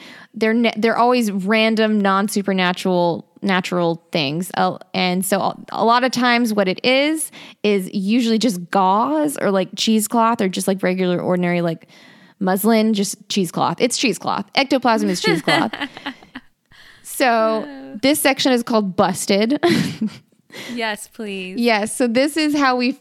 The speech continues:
Speaker 1: this is what they were doing to create ectoplasm, which
Speaker 2: How
Speaker 1: honestly
Speaker 2: far up my nasal passageway do I need to shove the gauze?
Speaker 1: Oh, so they swallow it
Speaker 2: <gasps>
Speaker 1: and then they regurgitate it.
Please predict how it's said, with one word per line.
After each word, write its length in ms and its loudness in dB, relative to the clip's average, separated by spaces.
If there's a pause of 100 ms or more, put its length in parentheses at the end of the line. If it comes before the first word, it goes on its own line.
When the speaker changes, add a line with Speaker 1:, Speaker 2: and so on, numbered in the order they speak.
Speaker 1:
this 260 0
is 160 2
what 300 2 (180)
they 200 2
were 180 0
doing 420 -2
to 400 -2
create 560 -4
ectoplasm, 840 -2 (160)
which 200 0 (100)
Speaker 2:
How 140 2
Speaker 1:
honestly 260 0
Speaker 2:
far 340 2
up 320 0 (160)
my 200 -4
nasal 380 -8
passageway 680 -10
do 100 -8
I 100 -6
need 220 -10
to 140 -12
shove 380 -8
the 80 -18
gauze? 600 -12
Speaker 1:
Oh, 640 0 (920)
so 360 0
they 280 2
swallow 680 2
it 340 -2 (400)
Speaker 2:
<gasps> 640 -14
Speaker 1:
and 720 -2
then 140 2
they 160 4
regurgitate 1040 -2
it. 240 -6